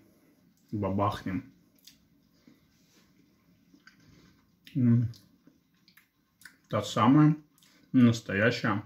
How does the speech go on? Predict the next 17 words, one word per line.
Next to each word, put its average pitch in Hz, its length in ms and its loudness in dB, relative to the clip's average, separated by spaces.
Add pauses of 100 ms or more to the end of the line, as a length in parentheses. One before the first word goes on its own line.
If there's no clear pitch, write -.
(340)
российская 104 920 -4 (800)
селедка 107 640 0
под - 320 -12
шубой, - 440 -10
знаете. 104 480 -10 (1700)
Я 131 220 4
после 143 340 0
приготовления 127 960 2 (240)
в - 20 -20
прямом 127 400 2
эфире, 117 500 2 (840)
кто - 240 -2
был, 143 240 6
кстати, 131 380 -2
напишите, - 540 -4
пожалуйста, 101 760 -2 (920)
умудохался 143 1160 4